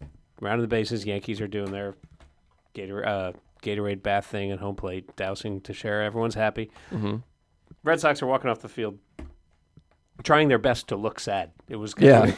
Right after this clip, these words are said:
Speaker 1: <laughs> it was
Speaker 2: As they high-fived and hugged in the dugout.
Speaker 1: So,
Speaker 2: I
Speaker 1: but
Speaker 2: thought
Speaker 1: they,
Speaker 2: that was
Speaker 1: they
Speaker 2: a
Speaker 1: kinda
Speaker 2: weird
Speaker 1: had these sort of lukewarm high fives and
Speaker 2: Yeah.
Speaker 1: very, you know,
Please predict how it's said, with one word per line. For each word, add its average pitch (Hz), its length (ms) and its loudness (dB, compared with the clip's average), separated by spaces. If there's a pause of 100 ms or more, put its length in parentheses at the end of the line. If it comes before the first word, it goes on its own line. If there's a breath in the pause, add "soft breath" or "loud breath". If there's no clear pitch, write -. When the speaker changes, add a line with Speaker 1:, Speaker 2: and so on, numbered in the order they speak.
(140)
Speaker 1:
<laughs> - 180 -20
it 139 100 2
was 123 120 0
Speaker 2:
As 127 140 10
they 127 140 12
high-fived 120 600 10
and 107 100 4
hugged 110 240 8
in 107 80 4
the 101 60 2
dugout. 98 360 2
Speaker 1:
So, 185 100 10
Speaker 2:
I - 20 10
Speaker 1:
but 180 120 8
Speaker 2:
thought 185 80 10
Speaker 1:
they, 175 100 10
Speaker 2:
that 165 60 8
was 196 80 0
Speaker 1:
they 180 60 8
Speaker 2:
a 170 40 8
Speaker 1:
kinda 196 180 6
Speaker 2:
weird 190 120 8
Speaker 1:
had 180 140 8
these 170 200 2
sort 185 140 4
of 151 100 2
lukewarm 143 580 2
high 139 180 2
fives 131 540 -2
and 123 80 4
Speaker 2:
Yeah. 101 120 4
Speaker 1:
very, 135 260 0
you 127 200 -4
know, 107 220 -2